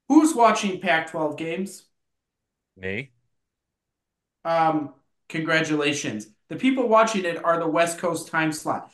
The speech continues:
Speaker 1: You don't have anybody on the East Coast staying up that long to watch crap football.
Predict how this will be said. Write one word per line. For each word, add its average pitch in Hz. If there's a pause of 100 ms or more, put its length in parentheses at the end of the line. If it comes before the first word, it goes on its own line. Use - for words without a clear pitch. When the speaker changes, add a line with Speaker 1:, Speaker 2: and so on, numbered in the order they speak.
(200)
Speaker 1:
You 226
don't 247
have 220
anybody 196
on 175
the 165
East 170
Coast 139
staying 156
up 139
that 139
long 139 (200)
to 175
watch 165
crap 151
football. -